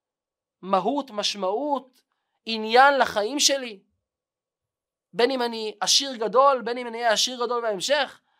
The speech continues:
מה הקשר? באותן חמש מילים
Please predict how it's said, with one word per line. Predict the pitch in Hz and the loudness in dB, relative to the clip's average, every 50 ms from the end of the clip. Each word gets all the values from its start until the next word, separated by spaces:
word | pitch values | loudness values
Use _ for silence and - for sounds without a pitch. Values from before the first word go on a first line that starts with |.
| _ _ _ _ _ _ _ _ _ _ _ _ _ - | _ _ _ _ _ _ _ _ _ _ _ _ _ -12
מה | - 240 294 | -8 -8 -8
הקשר? | 285 - 233 165 - - 143 131 135 _ _ _ _ _ _ _ _ _ _ _ _ _ _ _ _ _ _ _ _ _ _ _ _ _ _ _ _ _ _ _ | -6 -8 -10 -10 -10 -10 -10 -14 _ _ _ _ _ _ _ _ _ _ _ _ _ _ _ _ _ _ _ _ _ _ _ _ _ _ _ _ _ _ _ _
באותן | 175 160 202 196 185 196 - 254 269 269 | -12 -8 -8 -8 -4 0 0 2 2 2
חמש | - - 226 214 208 214 226 262 254 - - | 0 0 -2 -2 -2 0 -2 -2 0 -2 -2
מילים | 247 240 233 226 208 175 143 135 | -6 -8 -10 -10 -10 -10 -10 -12